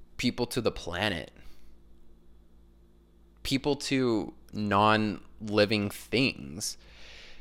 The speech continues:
If we can be compassionate towards our crystals and towards our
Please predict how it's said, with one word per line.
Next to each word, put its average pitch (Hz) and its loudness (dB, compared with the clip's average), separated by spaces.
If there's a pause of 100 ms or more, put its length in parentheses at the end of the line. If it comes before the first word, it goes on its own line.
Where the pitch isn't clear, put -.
(120)
If - -6
we 147 6
can 160 0
be 135 2
compassionate 117 6
towards 110 2
our 80 4
crystals 104 6
and 101 -2
towards 117 2
our 92 4